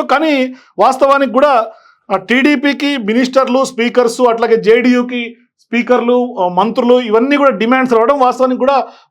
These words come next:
మోదీకి బాధాకరమని చెప్పుకోవాలి. ఎందుకంటే మోడీకి ఆ స్టేజ్ వస్తుందని ఎవరు ఎక్స్‌పెక్ట్ చేయలేదు. మోడీ కూడా ఊహించుండడు.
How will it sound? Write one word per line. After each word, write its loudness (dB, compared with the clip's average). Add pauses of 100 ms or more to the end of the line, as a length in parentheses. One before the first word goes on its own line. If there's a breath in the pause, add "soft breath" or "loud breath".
మోదీకి 0 (360 loud breath)
బాధాకరమని 0
చెప్పుకోవాలి. 0
ఎందుకంటే -2 (100)
మోడీకి 2
ఆ 2
స్టేజ్ 0
వస్తుందని -4
ఎవరు 2
ఎక్స్‌పెక్ట్ -4
చేయలేదు. 0 (100)
మోడీ 0
కూడా 0 (340 loud breath)
ఊహించుండడు. -2